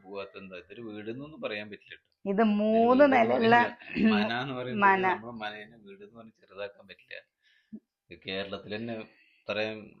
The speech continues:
Speaker 1: അറിയപ്പെടുന്ന, കേരളത്തിലല്ല ലോകത്ത് തന്നെ ഇപ്പൊ ഇത്ര അറിയപ്പെടുന്ന ഒരു വീടുണ്ടാവില്ല.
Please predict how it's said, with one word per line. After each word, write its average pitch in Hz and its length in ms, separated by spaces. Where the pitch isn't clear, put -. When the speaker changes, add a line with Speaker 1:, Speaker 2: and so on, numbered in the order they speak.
Speaker 1:
അറിയപ്പെടുന്ന, 98 720
കേരളത്തിലല്ല 85 600
ലോകത്ത് 87 440
തന്നെ 101 240
ഇപ്പൊ - 120
ഇത്ര - 180
അറിയപ്പെടുന്ന 95 500
ഒരു 98 100
വീടുണ്ടാവില്ല. 87 720